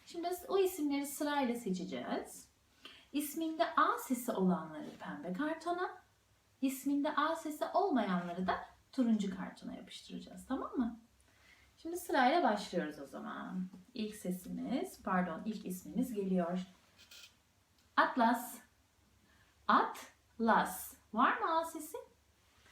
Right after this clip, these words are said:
Evet. Yapıştıralım o zaman pembe kartonumuza. Peki,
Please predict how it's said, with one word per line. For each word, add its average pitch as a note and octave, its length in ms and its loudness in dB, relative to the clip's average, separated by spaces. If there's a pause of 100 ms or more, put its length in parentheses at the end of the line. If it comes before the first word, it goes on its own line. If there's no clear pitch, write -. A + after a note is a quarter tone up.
(120)
Evet. - 400 -12 (1160)
Yapıştıralım - 640 -6
o - 100 -8
zaman G3 380 -2
pembe D4+ 300 0
kartonumuza. A3+ 880 2 (2750)
Peki, F3 1000 -2